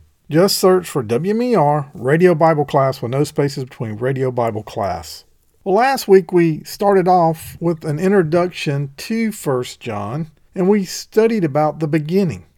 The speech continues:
And we went through a quick overview of the first of three letters that John wrote. Now, these letters are different than what Paul writes. There's no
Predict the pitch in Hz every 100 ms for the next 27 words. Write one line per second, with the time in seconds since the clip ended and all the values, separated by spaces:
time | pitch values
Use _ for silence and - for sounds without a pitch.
0 | _ _ _ - 190 214 220 247 285 233
1 | 214 196 214 208 - 170 240 240 175 143
2 | 160 165 156 151 147 143 190 202 208 -
3 | - 151 151 156 160 190 185 175 208 143
4 | 143 147 - 147 123 156 151 147 147 170
5 | 131 139 214 277 226 247 226 190 147 104
6 | - 147 160 262 302 - 160 156 151 139
7 | - 151 170 160 175 214 208 151 123 120
8 | 147 170 185